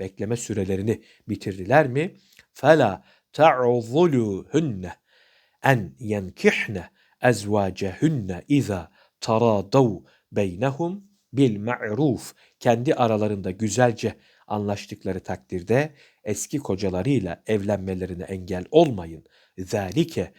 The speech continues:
يُوعَظُ بِهِ مَنْ كَانَ مِنْكُمْ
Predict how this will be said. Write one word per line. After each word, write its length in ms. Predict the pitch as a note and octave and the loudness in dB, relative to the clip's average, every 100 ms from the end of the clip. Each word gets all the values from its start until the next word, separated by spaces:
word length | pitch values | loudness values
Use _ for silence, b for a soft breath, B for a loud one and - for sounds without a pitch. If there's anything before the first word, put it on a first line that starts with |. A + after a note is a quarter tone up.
| b b | b b
يُوعَظُ 840 | G#2+ B2+ A#2+ A2 D#3+ G3 C3+ A2 F#2+ | 0 4 4 6 6 6 2 -4 -2
بِهِ 320 | C#3+ - D#2+ - _ _ _ _ _ _ _ - | -4 -4 -10 -14 _ _ _ _ _ _ _ -2
مَنْ 220 | A#2 G2 | 0 0
كَانَ 420 | - C3 B2 F#2+ | 0 2 2 0
مِنْكُمْ 480 | F2 D#3 C3 - | -2 -2 -2 -6